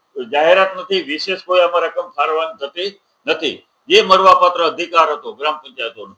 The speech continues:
જે એનો અધિકાર, એનો હક, જ્યારે ઓક્ટ્રોય બંધ કરી એના અવેજમાં જે ચૂકવવાની થતી હતી એ રકમ અત્યારે સરકારે બે હજાર પચીસ, આમ તો ખરેખર એને વ્યાજ સાથે ચૂકવવું જોઈએ, આમ દર વર્ષે દસ ટકા વધારો આપી દેવાનો છે,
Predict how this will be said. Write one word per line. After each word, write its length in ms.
જે 140
એનો 120
અધિકાર, 500
એનો 260
હક, 300
જ્યારે 280
ઓક્ટ્રોય 440
બંધ 240
કરી 280
એના 300
અવેજમાં 400
જે 120
ચૂકવવાની 560
થતી 300
હતી 220
એ 120
રકમ 360
અત્યારે 300
સરકારે 420
બે 160
હજાર 240
પચીસ, 320
આમ 120
તો 120
ખરેખર 340
એને 160
વ્યાજ 280
સાથે 220
ચૂકવવું 440
જોઈએ, 220
આમ 140
દર 180
વર્ષે 300
દસ 200
ટકા 220
વધારો 340
આપી 200
દેવાનો 380
છે, 120